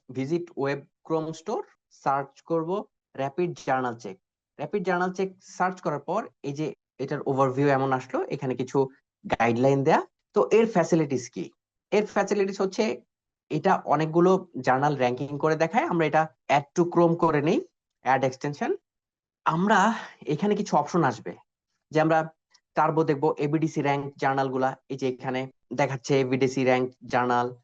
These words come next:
তারপর এবিএস, বিএফআই, সিসিএফ, যতগুলো আছে সবগুলো আমরা যদি চেক ইন করে দেই, আমরা যদি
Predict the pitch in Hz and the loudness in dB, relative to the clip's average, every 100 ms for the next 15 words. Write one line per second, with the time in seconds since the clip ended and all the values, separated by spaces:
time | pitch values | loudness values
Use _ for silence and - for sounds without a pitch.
0 | _ _ - 127 131 131 - 147 135 139 | _ _ -4 -2 -2 -2 -2 -2 0 2
1 | 123 120 123 - - _ _ 123 139 139 | 4 2 -2 -14 -20 _ _ -8 0 0
2 | 135 135 123 120 120 120 - _ _ _ | 0 0 2 2 -2 -8 -20 _ _ _
3 | - 151 143 143 123 117 123 - _ _ | -2 -2 0 2 4 4 -2 -14 _ _
4 | _ _ 139 156 160 185 175 127 - _ | _ _ -2 0 2 4 4 2 -2 _
5 | - 131 - 101 87 - - 214 214 220 | -2 -2 -4 -8 -8 -16 -2 2 2 2
6 | 185 180 160 147 147 143 147 _ - 202 | 0 0 2 0 -4 -6 -10 _ -4 0
7 | 208 214 190 180 143 131 196 262 _ - | 0 2 2 4 2 2 0 -2 _ -8
8 | 135 131 135 | -6 -4 0